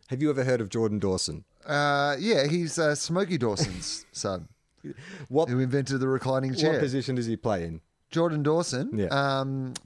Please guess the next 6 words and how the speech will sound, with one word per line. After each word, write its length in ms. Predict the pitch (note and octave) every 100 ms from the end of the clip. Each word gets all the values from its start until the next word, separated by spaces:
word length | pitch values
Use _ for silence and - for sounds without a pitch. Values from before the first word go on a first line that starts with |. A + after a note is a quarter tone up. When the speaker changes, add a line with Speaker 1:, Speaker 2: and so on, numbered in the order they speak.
| D3
Speaker 2:
Jordan 320 | D3+ G3+ F#3+
Dawson, 640 | E3+ D#3+ D#3 D#3 D3+ D3 -
<laughs> 140 | - C#3
Jordan 360 | E3 G#3 G#3+ E3
Dawson 400 | D3+ C#3+ D3 C#3
is, 420 | C#3 C3+ B2